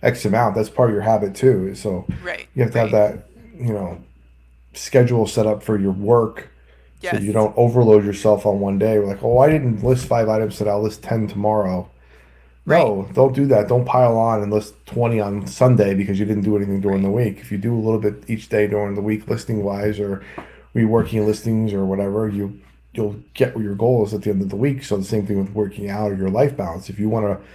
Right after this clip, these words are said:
Speaker 2: Right.
Speaker 1: get to the point where you wanna run a marathon or run a five K, they have the apps like Couch to five K or whatever it is. Or,
Speaker 2: Sure.
Speaker 1: so it's,
Speaker 2: I'm never
Speaker 1: it's
Speaker 2: gonna run. I'm just putting that out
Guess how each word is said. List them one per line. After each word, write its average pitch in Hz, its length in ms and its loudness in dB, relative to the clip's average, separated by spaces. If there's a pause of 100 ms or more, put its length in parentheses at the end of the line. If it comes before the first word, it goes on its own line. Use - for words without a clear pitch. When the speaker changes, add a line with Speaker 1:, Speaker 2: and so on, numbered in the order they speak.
Speaker 2:
Right. 123 280 -16
Speaker 1:
get 120 140 0
to 110 80 -4
the 101 60 -4
point 110 260 0
where 101 80 0
you 107 140 0
wanna 101 400 -2 (760)
run 120 200 6
a 101 60 4
marathon 117 560 4
or 98 80 4
run 113 120 4
a 98 80 0
five 135 360 2
K, 92 220 0
they 98 100 0
have 107 180 0
the 101 120 4
apps 107 300 2
like 98 160 -4
Couch 104 340 -4
to - 80 -16
five 107 320 -2
K 95 200 -2
or 90 100 -2
whatever 92 320 -2
it 90 80 -2
is. - 20 -6
Or, 92 160 -6
Speaker 2:
Sure. 151 320 -10
Speaker 1:
so 104 260 2
it's, 107 200 -4
Speaker 2:
I'm - 20 -14
never 196 260 0
Speaker 1:
it's - 0 -
Speaker 2:
gonna 196 200 -8
run. 170 460 -8
I'm 180 100 -18
just 165 180 -20
putting 170 200 -14
that 147 140 -8
out 127 180 -10